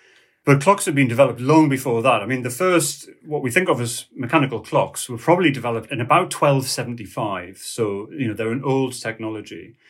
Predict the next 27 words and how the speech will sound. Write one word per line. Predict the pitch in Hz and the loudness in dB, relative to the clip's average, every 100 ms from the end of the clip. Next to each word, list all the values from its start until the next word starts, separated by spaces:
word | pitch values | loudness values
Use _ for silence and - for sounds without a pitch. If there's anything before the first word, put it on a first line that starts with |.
| - - _ | -20 -20 _
And | 139 | 0
I | |
think | 135 233 190 | 4 4 4
what's | 156 139 | 0 0
useful | 139 208 - - 113 104 | -2 -2 -4 -2 -2 -2
is | 101 | -6
to | - | -6
consider | 117 143 131 147 139 | -6 -6 -2 -2 -2
two | 135 160 143 | -2 0 0
different | 143 139 135 | -2 -6 -8
inventions. | 117 110 123 117 - 87 87 - - _ _ _ | -8 -4 -4 -6 -10 -14 -16 -20 -20 _ _ _
One | 135 160 170 170 156 | 6 8 8 6 0
was | 151 143 123 - - - | 0 0 0 -4 -10 -10
the | 135 127 139 - 143 | -6 -6 -6 -4 -2
elaborate | 123 143 143 139 117 - | 2 4 2 2 -2 -4
astronomical | 131 135 - 131 123 123 107 107 | -6 -6 -4 -4 -2 -4 -8 -10
clocks, | - 113 - - - | -4 -4 -4 -8 -10
which | 127 120 - | -10 -10 -2
were | 117 | 0
showing | - - - 151 147 139 | 0 -2 2 2 4 2
the | 127 | 2
movements | 131 135 131 107 120 | 0 0 -2 -6 -8
of | 110 | -6
all | 120 120 | -6 -6
the | 113 | -6
heavenly | 117 117 110 | -6 -8 -8
bodies, | 120 113 113 113 120 | -4 -4 -6 -12 -12